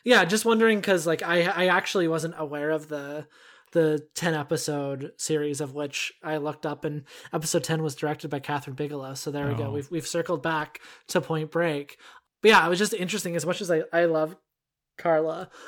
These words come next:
Speaker 1: um, it's just interesting to cast her in a role that, like, most people would know as Jennifer Lopez.
Speaker 2: Right.
Speaker 1: But
Speaker 2: I had actually forgotten that, that this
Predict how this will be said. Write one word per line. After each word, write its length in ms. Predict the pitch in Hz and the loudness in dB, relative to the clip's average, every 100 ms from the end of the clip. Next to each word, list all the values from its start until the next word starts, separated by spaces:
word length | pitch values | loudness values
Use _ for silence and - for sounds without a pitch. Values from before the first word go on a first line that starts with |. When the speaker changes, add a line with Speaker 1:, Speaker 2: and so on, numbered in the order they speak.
| - - | -20 -6
Speaker 1:
um, 220 | 165 165 | -2 0
it's 100 | 160 170 | 0 -2
just 140 | 170 | -4
interesting 340 | 160 165 175 | -4 -4 -4
to 60 | 160 | -4
cast 360 | - 151 139 - | -2 -4 -4 -4
her 260 | 165 156 | -2 -2
in 80 | 147 | -2
a 60 | 143 | -6
role 340 | 139 135 131 | -8 -8 -8
that, 260 | 147 139 165 | -8 -10 -8
like, 240 | 160 147 | -8 -8
most 220 | 156 151 - | -6 -8 -6
people 240 | 151 151 | -8 -6
would 120 | 147 | -6
know 160 | 139 139 | -8 -10
as 120 | 147 | -10
Jennifer 300 | 165 151 165 | -10 -12 -12
Lopez. 360 | 170 170 175 175 | -12 -12 -10 -2
Speaker 2:
Right. 400 | 123 131 127 117 | 0 2 0 -2
Speaker 1:
But 100 | - | -2
Speaker 2:
I 140 | 131 214 | 2 4
had 100 | 226 | 4
actually 340 | 190 - 190 | 2 2 -4
forgotten 840 | 160 151 98 - 98 123 180 202 - _ _ _ _ _ _ _ _ 143 | -4 -6 -8 -4 0 2 2 0 -4 _ _ _ _ _ _ _ _ 0
that, 380 | 160 165 - 143 | 2 2 -2 2
that 340 | 160 160 135 | 2 2 -2
this 400 | 156 151 156 - | 2 2 0 -10